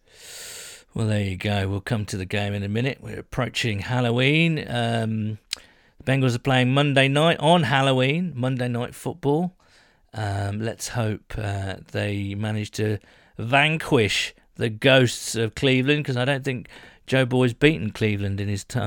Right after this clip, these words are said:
in his time, uh, in Cincinnati. So that's something to look forward to, and something that we'll no doubt discuss next week. Um, you a big Halloween fan, Nathan? I'm not sure whether I, I know this is probably, like,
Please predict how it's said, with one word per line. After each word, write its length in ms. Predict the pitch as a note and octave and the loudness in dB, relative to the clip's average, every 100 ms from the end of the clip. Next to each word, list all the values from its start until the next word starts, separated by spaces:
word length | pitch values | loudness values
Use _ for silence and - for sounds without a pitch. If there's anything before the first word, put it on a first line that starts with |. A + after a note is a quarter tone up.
| G#2 | -4
in 100 | A2 | -4
his 160 | G#2+ | -4
time, 460 | - A#2+ A2 G#2 G2+ - | -2 -2 0 -2 -4 -8
uh, 340 | G#2+ G2+ G2 - | -8 -6 -6 -6
in 200 | A2+ G#2+ | -4 -4
Cincinnati. 800 | - A2+ G#2 - G#2 G2 - C#3+ | -4 -6 -6 -6 -6 -6 -6 -6
So 160 | - A2+ | -6 -6
that's 280 | G#2+ - - - - - - - - _ | -6 -10 -16 -20 -20 -20 -20 -20 -20 _
something 560 | - D#3 D#3 D3 D3 | -2 0 0 2 0
to 100 | C3 | 2
look 180 | D3 D3 | 2 2
forward 360 | - D3+ C#3+ C3+ | 4 4 6 4
to, 180 | E3 D3+ | 2 2
and 100 | B2+ | 0
something 520 | - - C#3+ A2+ B2+ | -6 -6 -4 -2 -4
that 100 | A2 | -2
we'll 100 | A#2+ | -2
no 200 | A#2 A2+ | -2 -2
doubt 200 | G2+ G#2+ | -4 -6
discuss 560 | A2 - A2+ G2+ - | -10 -8 -4 -4 -4
next 300 | G#2 - - | -8 -8 -8
week. 360 | G2+ F#2 F#2 - | -6 -6 -8 -8
Um, 500 | G2 G2+ G2 G2 G2+ - _ - | -8 -6 -6 -8 -10 -16 _ -6
you 100 | C4+ | -2
a 40 | |
big 180 | - C#4 | -2 -4
Halloween 500 | - C4 C4 C4+ C#4 | -4 -2 -2 -4 -6
fan, 320 | - B3 B3+ | -6 -4 -4
Nathan? 380 | C4+ C4 - D4 | -6 -8 -6 -8
I'm 120 | E4 | -8
not 140 | E4+ | -8
sure 380 | - - C#4 B3 | -8 -4 -2 -2
whether 240 | G#3+ G#3 A3 | -2 -2 -2
I, 200 | C#4+ A3 - - - - | -4 -6 -12 -20 -20 -2
I 100 | A3+ | 2
know 140 | B3+ | 2
this 180 | B3 - | 2 -2
is 60 | G3+ | -6
probably, 720 | - G3 F3+ D#3+ D#3 D3+ C3+ | 0 2 2 2 0 0 -2
like, 500 | - C#3 C3+ - - | -6 -6 -6 -12 -20